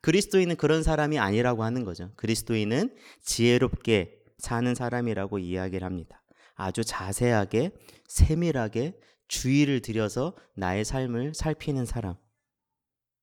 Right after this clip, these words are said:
특별히 이 에베소라고 하는 지역은 이 소아시아 지역의 거의 이제 수도일 만큼 굉장히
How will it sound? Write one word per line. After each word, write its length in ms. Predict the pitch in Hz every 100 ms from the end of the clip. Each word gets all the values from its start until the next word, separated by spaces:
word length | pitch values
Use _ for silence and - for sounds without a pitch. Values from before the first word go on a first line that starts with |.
| _ _ _ _ _ _ _ - - -
특별히 460 | - 185 202 185 170
이 40 |
에베소라고 1120 | 123 123 160 180 180 170 147 107 117 127 143
하는 240 | 151 143 131
지역은 680 | - 120 117 160 180 101 87 _ _ _ _ _ _ _ -
이 160 | 117
소아시아 680 | 113 185 185 185 - 170 156
지역의 460 | 135 131 120 123 117
거의 320 | 110 110 98
이제 340 | 90 95 85 -
수도일 1500 | - - 202 196 107 - _ _ _ _ - _ - 123 139
만큼 380 | 131 104 101 123
굉장히 680 | 113 113 127 139 123 95